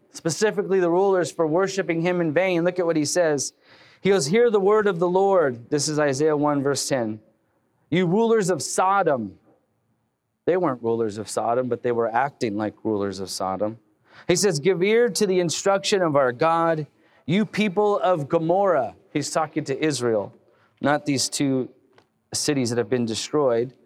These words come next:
But again, they've been acting like them, truly, but virtue signaling. He says,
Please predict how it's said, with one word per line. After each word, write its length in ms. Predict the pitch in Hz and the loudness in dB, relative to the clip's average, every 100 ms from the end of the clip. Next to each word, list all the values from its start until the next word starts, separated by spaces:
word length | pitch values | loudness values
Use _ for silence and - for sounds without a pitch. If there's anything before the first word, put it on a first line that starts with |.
| _ - | _ -4
But 120 | 139 | -2
again, 220 | 143 143 | 0 0
they've 140 | 135 | 0
been 220 | 131 156 156 | 0 -2 0
acting 480 | 156 185 180 165 143 | 0 0 0 -2 0
like 280 | 135 120 - | 0 -2 -2
them, 360 | 107 104 117 - _ - _ _ _ - _ _ _ _ _ _ _ _ _ _ - _ | -2 -2 -6 -12 _ -20 _ _ _ -20 _ _ _ _ _ _ _ _ _ _ -20 _
truly, 540 | - 170 160 123 113 - _ _ _ _ _ _ - | -4 0 0 0 -4 -12 _ _ _ _ _ _ -4
but 180 | 135 113 | -2 0
virtue 380 | 156 156 135 | 0 0 -4
signaling. 680 | 113 - 110 107 107 113 117 _ _ - - | -4 -2 -4 -2 -2 -4 -6 _ _ -20 -10
He 100 | - | -2
says, 340 | 190 214 170 | 0 2 0